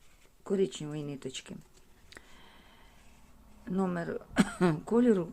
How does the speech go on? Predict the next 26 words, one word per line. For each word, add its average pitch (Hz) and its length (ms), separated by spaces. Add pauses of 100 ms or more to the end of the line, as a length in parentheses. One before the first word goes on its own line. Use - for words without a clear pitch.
коричневої 190 580
ниточки. 165 840 (1080)
В'язала 226 520
я 185 400 (640)
га-, 180 200 (160)
тут 175 380
шість 214 260
з - 40
половиною 240 520
гачок 208 480 (440)
пропонують, 202 880
але 202 200
я 220 120
в'язала 185 440
гачком 175 520
номер 165 280
три 151 300
з - 100
половиною. 262 800 (1160)
І 269 140
в 294 60
мене 226 240
вийшла 226 420
ось 262 220
така 202 440 (480)
красива 214 600